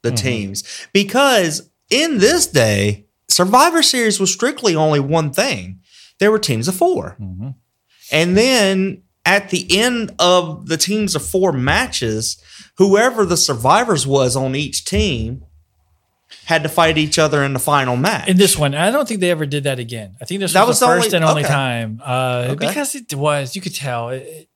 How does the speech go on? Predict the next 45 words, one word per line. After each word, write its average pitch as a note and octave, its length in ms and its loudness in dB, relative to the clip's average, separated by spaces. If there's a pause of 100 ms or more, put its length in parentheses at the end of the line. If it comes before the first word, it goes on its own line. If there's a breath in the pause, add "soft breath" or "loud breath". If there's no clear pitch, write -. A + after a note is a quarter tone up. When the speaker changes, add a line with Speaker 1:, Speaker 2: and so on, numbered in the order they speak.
(120)
Speaker 2:
'cause F3+ 200 -4
I, D4 120 -10 (120)
I E3+ 120 -2
couldn't, E3+ 380 -4 (160)
I F3 240 -2
wondered D3 680 -6
when B2+ 240 -6
it B2 40 -4
was A#2+ 160 -6
happening, C3+ 320 -6
like, A2+ 200 -10
"Oh G3+ 160 -10
man, B2+ 220 -10
Ultimate G#2 280 -14
Warrior's B2+ 260 -10
in A#2+ 80 -12
the G2 40 -14
first - 280 -16
match D3 520 -12
and F#2+ 160 -14
Hulk B2 160 -4
Speaker 1:
Mm-hmm. A#2 80 -6
Speaker 2:
Hogan's C#3 280 -2
in C3 100 -8
the G#2+ 80 -8
third A#2 300 -6
match." G3 400 -6
Like, B2 300 -6
uh, C#3 160 -10 (140)
that's D#3+ 300 -8
weird. C#3 320 -8 (500 soft breath)
Um, B2 600 -4 (120)
but, C#3+ 580 -2 (640)
but C3 300 -4
it C#3+ 160 -8
was A#2 100 -8
because A#2+ 320 -6
they A#2 80 -4
were A#2 60 -6
gonna A2 140 -8
come A#2+ 160 -6
back A#2 200 -4
and A2 60 -10
do A2 100 -6
the, G#2+ 360 -10